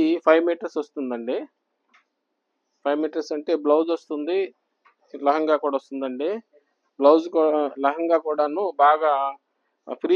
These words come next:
సైజ్, ఏ మోడల్ కావాలన్నా వస్తుందండి. శారీ కొన్ని కుట్టించుకుంటే ఎంత సైజ్ వస్తుందో అంత సైజ్ వస్తుందండి. ఎట్లా అయినా మీరు గేర్ పెట్టుకొని కుట్టించుకోవచ్చు. డిజైనర్ వేర్‌గా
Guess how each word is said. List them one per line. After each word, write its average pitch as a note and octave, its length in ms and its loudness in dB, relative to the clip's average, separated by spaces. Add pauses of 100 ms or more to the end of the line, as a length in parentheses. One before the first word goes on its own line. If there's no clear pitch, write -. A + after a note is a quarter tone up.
(120)
సైజ్, E3 300 2
ఏ D#3+ 40 4 (120)
మోడల్ E3+ 260 0 (120)
కావాలన్నా D#3 400 2
వస్తుందండి. D3 480 -8
శారీ D3+ 220 2 (100)
కొన్ని D3+ 240 -6
కుట్టించుకుంటే C#3+ 580 -14
ఎంత C3 220 -10
సైజ్ C3+ 200 -6
వస్తుందో B2+ 360 -8 (520)
అంత C#3 220 -6
సైజ్ C#3+ 240 -2
వస్తుందండి. C3+ 480 -8 (100)
ఎట్లా C#3+ 200 -6
అయినా D3+ 220 -4
మీరు C#3+ 220 -6
గేర్ C#3+ 220 -4
పెట్టుకొని C#3 400 -14
కుట్టించుకోవచ్చు. C3 720 -14 (540)
డిజైనర్ E3+ 440 0
వేర్‌గా D#3+ 240 -4